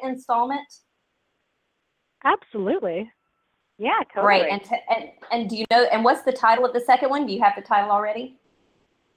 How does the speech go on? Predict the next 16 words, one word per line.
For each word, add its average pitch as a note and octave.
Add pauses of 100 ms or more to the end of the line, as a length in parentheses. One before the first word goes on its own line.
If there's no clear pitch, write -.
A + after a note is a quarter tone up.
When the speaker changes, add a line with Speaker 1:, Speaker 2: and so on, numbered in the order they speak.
(1300)
Speaker 2:
Go G3+
for G3
it, F#3+
Julia. F#3+
Speaker 3:
Yes, G5+ (160)
we -
do. - (960)
Uh, B3
it C4
is B3+ (260)
Blood B3
and D4
Mercy, B3
The A#3
Darkest G#3+
Stain. F#3